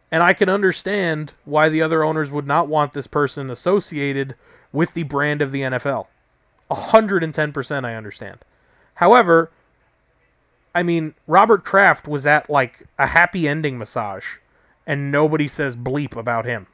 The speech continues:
right? Like, this is not a high morality group. This is a group of rich people that own football teams for grown adults, right?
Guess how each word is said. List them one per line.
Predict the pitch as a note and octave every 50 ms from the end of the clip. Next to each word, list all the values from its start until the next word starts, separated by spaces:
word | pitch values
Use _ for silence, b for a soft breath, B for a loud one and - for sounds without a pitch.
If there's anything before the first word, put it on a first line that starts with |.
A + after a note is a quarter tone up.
| _ _ _ _ _ _ _ _ _ _ -
right? | B2 A#2+ B2 B2+ - _ _ b b b b b b b b b
Like, | - D3+ C#3 -
this | F#3 F3+ -
is | C4 G#3 F#3
not | F3+ E3 E3+ E3+ E3 D#3 D3 - _ _ _ _ _ _ _ _ _ -
a | F3+ E3+ C#3+
high | A#2+ - - - C#3 C#3+ C#3+ C#3+ C#3+ D3 D3+ D3+ D3+ D3+ D3 C#3+ C3+ B2+ -
morality | D3 C#3+ D#3 D#3 D3 D3 D3 D3 D3 D3+ D3+ D#3 D3+ D3 C3+ B2+
group. | A#2 A2+ - B2 A#2 A#2+ C3 - - - b b b b b b b b
This | - C#3+ - -
is | D#3+ E3
a | F#3+ G3
group | D#3+ D#3+ G3 A3+ A3 -
of | C4 A#3+ G3 F#3+
rich | G3+ A3+ A#3+ A#3+ - -
people | - F#3+ F3+ D3 C3+ C#3 C#3 C#3 C#3+ - b b b b b b b b
that | C#3 D#3+ D#3+ E3 E3 _ - -
own | F3+ F#3+ F#3+ G3 G3+ G3+ G3+ G#3 _ -
football | - - - - G3 G#3 G#3+ - - E3 D#3 D3+ D3+ C#3+
teams | - - D#3 D3+ D3+ D3+ D3+ C#3+ -
for | - - E3+ D#3 D3+
grown | C3 C3 C3+ D3+ D#3 E3+ E3+
adults, | D#3+ C3+ B2 D3 C3+ C3 A#2+ G#2+ - - - - - - - _ _ _ _ _ _ _ _ _ _ _ _ _ _ _ _ _ -
right? | A#2+ B2 C3+ D3 -